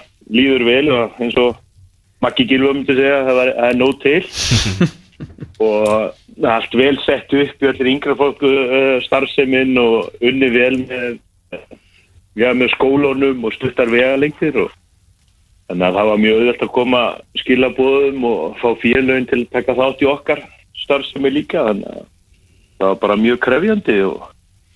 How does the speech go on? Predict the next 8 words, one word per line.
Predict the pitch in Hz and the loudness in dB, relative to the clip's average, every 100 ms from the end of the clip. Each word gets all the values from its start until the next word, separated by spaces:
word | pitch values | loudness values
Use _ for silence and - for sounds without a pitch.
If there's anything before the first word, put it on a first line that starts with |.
| _ _ _ - - _ _ _ 90 | _ _ _ -20 -20 _ _ _ -14
náttúrulega | 87 104 117 | -2 0 0
allt | - 113 | 0 0
annað | 127 131 - - - - | 2 0 -4 -14 -20 -14
þegar | - 113 | -2 0
maður | 117 117 | 2 2
er | 120 | 0
náttúrulega | 117 120 120 | 2 0 0
ekki | - | 0